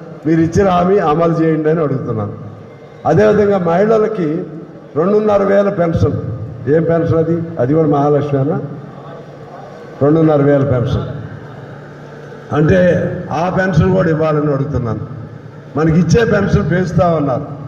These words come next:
అది కూడా పెంచాలని అడుగుతున్నాం. కొన్ని అవుతున్నాయి, అయినాయి, కొన్ని అవ్వలేదు. అవ్వని వాటి గురించి, అవ్వని వాటి గురించి నా ఫైట్ నేను చేస్తాను,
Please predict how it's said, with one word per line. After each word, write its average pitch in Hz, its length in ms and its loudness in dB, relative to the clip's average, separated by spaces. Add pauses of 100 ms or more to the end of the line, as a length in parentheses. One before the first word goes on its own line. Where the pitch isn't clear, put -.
(120)
అది 143 160 2
కూడా 165 200 2
పెంచాలని 143 600 0
అడుగుతున్నాం. 113 400 -6 (680)
కొన్ని 208 260 4
అవుతున్నాయి, 208 540 2
అయినాయి, 202 360 0
కొన్ని 170 340 -2
అవ్వలేదు. 151 640 0 (440)
అవ్వని 220 320 4
వాటి 233 280 4
గురించి, 202 680 0 (560)
అవ్వని 208 320 4
వాటి 208 240 4
గురించి 180 540 0 (360)
నా 139 160 2
ఫైట్ 160 400 2
నేను 160 160 2
చేస్తాను, 147 840 2